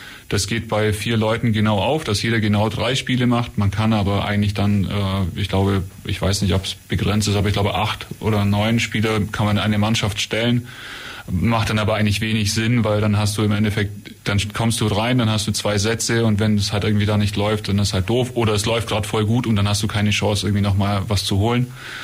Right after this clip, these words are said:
Das heißt, man muss irgendwie so ein bisschen so einen Mittelweg finden.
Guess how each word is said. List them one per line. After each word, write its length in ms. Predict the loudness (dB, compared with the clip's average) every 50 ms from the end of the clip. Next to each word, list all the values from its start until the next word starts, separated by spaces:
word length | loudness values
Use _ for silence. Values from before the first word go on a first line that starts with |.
| -12 -12 -12 -14 -6
Das 180 | -4 -4 -2 0
heißt, 320 | 0 2 2 0 0 0
man 120 | 0 2 2
muss 180 | 2 0 0
irgendwie 200 | 0 0 0 0 0
so 60 | 2
ein 60 | 0 0
bisschen 280 | 0 0 0 0 0
so 80 | 2 2
einen 80 | 2
Mittelweg 400 | 2 0 0 0 -2 0 -2 -2
finden. 480 | -2 -2 0 2 2 2 2 0 -2 -4